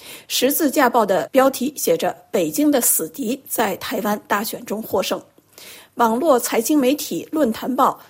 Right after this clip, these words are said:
则称：“这次选举结果对北京来说如冷水浇头。”观点周刊特别强调当选总统赖清德的身世，报道标题写着“赖清德胜选，孤儿成为总统”。快报周刊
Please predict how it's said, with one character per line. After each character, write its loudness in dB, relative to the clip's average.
则 2
称： 0
“这 -2
次 0
选 -4
举 -4
结 -4
果 -4
对 2
北 -6
京 -4
来 -4
说 -2
如 -4
冷 -2
水 -6
浇 2
头。” -2
观 4
点 2
周 2
刊 -2
特 -4
别 2
强 -6
调 2
当 2
选 -4
总 -2
统 -8
赖 2
清 -4
德 -4
的 0
身 2
世， 0
报 4
道 2
标 0
题 -2
写 -2
着 -4
“赖 2
清 0
德 2
胜 0
选， -6
孤 2
儿 0
成 -8
为 2
总 -8
统”。 -8
快 2
报 6
周 2
刊 0